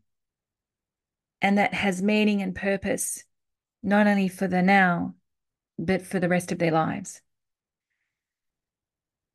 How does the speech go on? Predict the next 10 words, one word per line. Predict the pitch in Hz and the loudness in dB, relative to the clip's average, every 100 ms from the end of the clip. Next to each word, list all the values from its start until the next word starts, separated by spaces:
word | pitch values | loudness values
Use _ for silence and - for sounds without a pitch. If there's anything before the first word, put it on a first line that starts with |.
| _ _ _ _ - | _ _ _ _ 0
The | 196 | 2
work | 196 233 262 262 | 6 6 6 2
that | 254 240 | 0 4
we | 196 | 4
do | 170 196 190 | 4 4 4
in | 180 | 2
the | 180 - | -2 -4
Untapped | 185 180 - | -4 -6 -8
Abundance | 180 180 175 - - | -4 -2 -2 -4 -4
Mastermind | 175 170 - 175 165 165 165 | -4 -4 -4 -2 -2 -2 -6